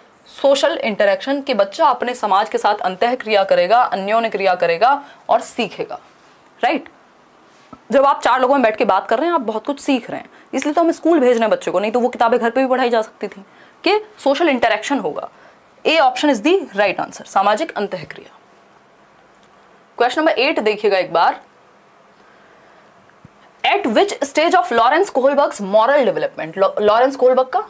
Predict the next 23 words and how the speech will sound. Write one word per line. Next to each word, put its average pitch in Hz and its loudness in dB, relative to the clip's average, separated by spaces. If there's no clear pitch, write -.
नैतिक 214 -2
विकास 240 0
के 277 -2
सिद्धांत 226 -4
के 240 -2
अनुसार, 185 -2
do 269 0
individuals 330 2
believe 285 0
that 220 0
society 277 0
needs 269 0
to 370 0
update 233 0
the 285 4
rules 262 0
over 202 4
time, 208 -4
यानी 233 0
समाज 233 0
में 196 -2
नियमों 254 0
को 196 0